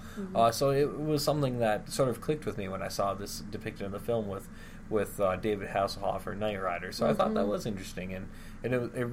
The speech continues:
Speaker 2: immediately just clicked while I was watching it. I was like, "That, that's something I don't have a personal experience with, but I know someone who did." So that really
Speaker 1: Mm-hmm.
Speaker 2: clicked with me. I thought that was interesting and, uh, and, and probably relatable for people. Uh,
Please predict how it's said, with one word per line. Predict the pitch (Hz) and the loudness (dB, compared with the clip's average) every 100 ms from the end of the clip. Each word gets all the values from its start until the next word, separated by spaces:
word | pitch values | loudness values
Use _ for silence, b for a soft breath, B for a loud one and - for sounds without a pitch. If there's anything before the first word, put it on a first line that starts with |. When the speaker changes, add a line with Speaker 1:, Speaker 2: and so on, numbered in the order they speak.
| 135 | -4
Speaker 2:
immediately | 139 135 156 135 104 | 2 4 4 2 0
just | 101 - | -2 -4
clicked | - 123 | -2 -2
while | 101 98 | 2 2
I | |
was | 101 | 4
watching | 101 101 98 | 2 2 -2
it. | |
I | 98 | -4
was | |
like, | 107 110 | -4 -2
"That, | 104 104 - | -2 -2 -4
that's | 98 98 | -2 0
something | - 101 98 | 0 -2 0
I | 101 | 0
don't | 98 92 | 0 -4
have | 98 95 | -6 -6
a | |
personal | 85 120 117 104 | -4 -4 -4 -6
experience | 101 - 95 95 | -6 -6 -6 -6
with, | 101 95 | -6 -2
but | 104 | -2
I | 95 | -2
know | 104 107 | -4 -4
someone | - 98 98 | -6 -8 -6
who | |
did." | 95 123 120 | -4 -4 -4
So | - 92 - B B | -4 -6 -6 B B
that | - | 0
really | 185 214 | 2 2
Speaker 1:
Mm-hmm. | 208 | 2
Speaker 2:
clicked | 214 - | 0 0
with | 98 - | -4 -2
me. | 92 | -4
I | 98 | -2
thought | - 110 | 0 0
that | 104 | 0
was | 107 107 | -2 -4
interesting | 101 95 - 95 95 90 | -8 -8 -8 -8 -8 -8
and, | 95 98 | -8 -6
uh, | 95 95 98 B B B B | -6 -4 -6 B B B B
and, | 113 113 - | 0 0 -2
and | 113 107 | -4 0
probably | 123 131 131 104 | 2 2 2 0
relatable | 101 98 117 135 - | 0 0 -2 -2 -6
for | - | -8
people. | 85 90 92 92 | -8 -8 -6 -6
Uh, | 92 | -4